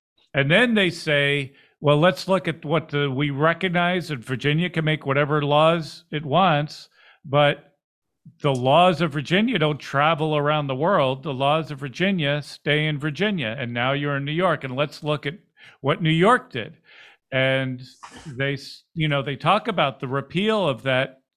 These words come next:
law that said you can have your, have a slave for a period of up to nine months. That was specifically debated in the New York legislature previously and repealed.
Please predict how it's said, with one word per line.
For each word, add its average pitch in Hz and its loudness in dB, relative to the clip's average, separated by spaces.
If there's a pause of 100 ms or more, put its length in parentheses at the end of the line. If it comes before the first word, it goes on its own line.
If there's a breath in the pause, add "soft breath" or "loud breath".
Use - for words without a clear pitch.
law 127 0
that 131 -8
said 123 -6
you 131 -8
can 131 -10
have 139 -4
your, 135 -6 (360 loud breath)
have 135 0
a 143 -6
slave 139 -2
for 131 -8
a 123 -6
period 127 -4
of 120 -10
up 127 -6
to 127 -8
nine 127 -4
months. 131 -8 (300 soft breath)
That 143 0
was 165 -4
specifically 180 -4
debated 160 0
in 139 0
the 147 -2
New 147 0
York 147 -2
legislature 156 -4
previously 151 -4 (300 loud breath)
and 135 0
repealed. 139 0